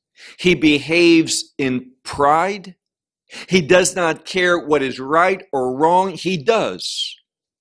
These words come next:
according to his own desires. Now, you may succeed in that way for a moment, but you won't have, and hear this, you won't have kingdom success.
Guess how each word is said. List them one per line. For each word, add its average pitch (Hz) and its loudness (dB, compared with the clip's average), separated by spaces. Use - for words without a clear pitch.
according 147 -2
to 135 -8
his 120 -4
own 131 -2
desires. 98 -4
Now, 151 0
you 226 -4
may 233 -2
succeed 214 -4
in 147 -2
that 190 0
way 165 0
for 131 -4
a 117 2
moment, 127 -2
but 147 2
you 131 -4
won't 196 2
have, 165 -4
and 139 -6
hear 220 -6
this, - -10
you 135 -4
won't 156 0
have 147 -2
kingdom 117 -2
success. - -8